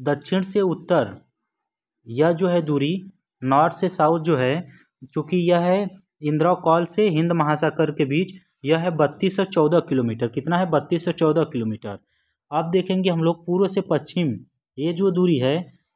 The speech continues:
आपका गौर माता से, अ, तिब्बती के बीच में, तो यह आपका है उनतीस सौ तिरान-, तिरानवे किलोमीटर, उनतीस सौ तैंतीस किलोमीटर,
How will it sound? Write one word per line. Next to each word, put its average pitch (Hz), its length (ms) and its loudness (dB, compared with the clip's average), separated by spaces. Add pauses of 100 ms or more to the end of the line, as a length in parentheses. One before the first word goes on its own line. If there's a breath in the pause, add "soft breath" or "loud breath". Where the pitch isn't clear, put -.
(180)
आपका 143 640 0
गौर 151 300 2
माता 165 320 2
से, 160 280 0 (2250)
अ, 131 320 -6 (140)
तिब्बती 170 400 0
के 196 300 -6
बीच 135 240 -2
में, 110 220 -2 (300)
तो 160 80 0
यह 165 180 0
आपका 170 300 2
है 208 320 0 (180)
उनतीस 151 440 -2
सौ 214 80 4 (260)
तिरान-, 160 580 0 (220)
तिरानवे 170 360 0
किलोमीटर, 117 680 -2 (1000)
उनतीस 147 480 -6
सौ 208 200 4
तैंतीस 190 480 0
किलोमीटर, 107 640 -2